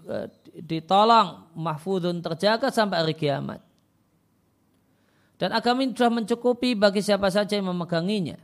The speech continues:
Nabi alaihi salatu wasallam mengatakan, "Kutinggalkan di tengah-tengah kalian dua hal. Kalian tidak akan sesat setelah adanya dua hal ini, yaitu kitabullah dan sunnahku."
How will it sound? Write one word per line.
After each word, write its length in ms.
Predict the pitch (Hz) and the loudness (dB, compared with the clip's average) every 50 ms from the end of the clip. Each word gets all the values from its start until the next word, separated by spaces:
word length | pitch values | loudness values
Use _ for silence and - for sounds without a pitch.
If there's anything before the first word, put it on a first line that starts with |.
| _ _ _ _ _ _ _ _ _ _ _ _ _ _ _ _ _ _ _ _ _ _ _ _ _ _ | _ _ _ _ _ _ _ _ _ _ _ _ _ _ _ _ _ _ _ _ _ _ _ _ _ _
Nabi 240 | - 165 170 170 175 | -6 -4 -2 -2 -2
alaihi 320 | - 170 180 180 175 156 | 0 0 0 0 0 0
salatu 240 | 175 175 170 170 175 | 0 0 0 0 -2
wasallam 320 | 170 165 165 180 175 170 170 | -2 -4 -2 -2 -2 -2 -2
mengatakan, 480 | 165 165 165 165 165 175 165 - 170 170 160 | -4 -6 -6 -6 -6 -6 -6 -6 -6 -8 -8
"Kutinggalkan 480 | 165 165 170 156 165 165 160 165 165 | -8 -8 -4 -4 -4 -2 -2 -4 -4
di 80 | 165 160 | -4 -4
tengah-tengah 480 | 160 - 165 160 156 151 - 165 156 156 | -6 -6 -6 -6 -6 -6 -6 -6 -8 -6
kalian 320 | - 165 160 160 160 147 | -4 -4 -4 -4 -4 -4
dua 160 | 156 156 156 | -2 -2 0
hal. 480 | 151 147 160 180 202 208 190 156 131 - _ _ _ | 0 2 2 4 4 2 2 -2 -8 -16 _ _ _
Kalian 240 | _ - 165 170 175 | _ -8 -8 -6 -6
tidak 320 | 175 170 202 196 208 202 | -6 -6 -6 -6 -4 -6
akan 160 | 220 214 208 | -6 -6 -6
sesat 560 | 185 220 202 - - 233 254 262 254 196 160 - _ _ _ _ _ _ | -6 -6 -6 -4 -2 0 0 0 0 -2 -4 -10 _ _ _ _ _ _
setelah 400 | _ - 175 170 - 180 175 156 | _ -10 -8 -4 -4 -4 -2 -2
adanya 320 | 165 - 180 180 170 160 | -2 -2 -2 -2 -2 -2
dua 160 | 160 160 160 151 | -2 0 0 2
hal 160 | 143 151 156 | 2 0 0
ini, 400 | - - 151 147 147 147 - - | -2 -4 -4 -4 -4 -6 -8 -8
yaitu 320 | - - 185 190 - 220 | -8 -8 -8 -6 -8 -8
kitabullah 480 | 202 208 190 214 196 156 180 180 180 175 | -10 -4 -2 -2 -2 -2 -2 -4 -2 -2
dan 240 | 160 160 156 151 143 | -2 -4 -4 -6 -6
sunnahku." 480 | - 143 147 147 151 143 - _ - | -8 -8 -6 -6 -8 -8 -10 _ -16